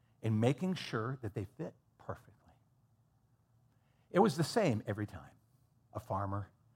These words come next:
a housewife, or a small child would come in and, and he would smile, a gentle smile, and ask them to sit on an old wooden three-legged stool. He looked at their feet, and he would rub his chin, and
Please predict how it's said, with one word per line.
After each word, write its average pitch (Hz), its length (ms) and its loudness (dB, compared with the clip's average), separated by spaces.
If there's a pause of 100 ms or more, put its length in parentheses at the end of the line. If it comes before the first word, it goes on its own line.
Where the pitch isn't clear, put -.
(180)
a 92 80 -8
housewife, 98 800 -4 (400)
or 143 120 10
a 147 40 6
small 139 380 8
child 135 460 10
would 110 100 -4
come 139 260 2
in 127 280 6
and, 98 100 -2 (260)
and 120 100 4
he - 80 4
would 151 140 2
smile, 175 460 2
a 101 80 0
gentle 127 400 -2
smile, - 500 -18 (260)
and 131 160 2
ask 151 320 8
them 175 180 2
to 131 100 -6
sit 180 360 0 (400)
on 123 120 8
an 120 100 2
old 180 440 4 (260)
wooden 156 400 0 (160)
three-legged 110 500 -6
stool. - 260 -20 (1400)
He 147 80 0
looked 131 220 6
at 131 100 0
their 127 120 2
feet, - 320 0 (800)
and 107 100 0
he 117 80 2
would 123 160 2
rub 139 300 12
his 170 160 4
chin, 170 560 4
and 104 140 2